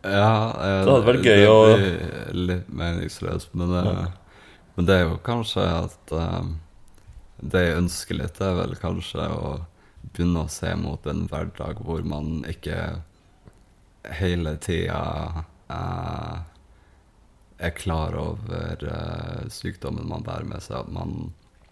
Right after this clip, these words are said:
Speaker 1: kan bli litt distrahert fra den, er vel, eh, kanskje det som hadde vært litt godt, å liksom kunne ha noen dager hvor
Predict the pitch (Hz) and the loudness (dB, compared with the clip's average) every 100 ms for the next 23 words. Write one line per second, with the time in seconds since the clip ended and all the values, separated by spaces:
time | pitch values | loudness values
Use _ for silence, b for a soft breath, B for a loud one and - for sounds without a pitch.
0 | - - - 87 85 80 - 85 - 87 | -20 -12 -6 -2 -2 -4 -8 -10 -8 -8
1 | 85 98 90 - - - 76 - 85 98 | -6 -8 -10 -12 -10 -6 -4 -2 -2 -2
2 | 92 78 67 69 71 67 - - b b | -2 -4 -4 -4 -4 -6 -8 -14 b b
3 | b - 85 85 78 80 - 80 78 78 | b -6 -4 -2 -4 -4 -4 -4 -4 -6
4 | - - - 73 - - 80 - - 82 | -8 -10 -8 -8 -8 -8 -8 -10 -10 -8
5 | 80 - 80 - 82 65 73 85 - 73 | -6 -6 -8 -6 -4 -4 -4 -4 -4 -4
6 | 82 - - - - - - | -6 -4 -4 -4 -6 -6 -8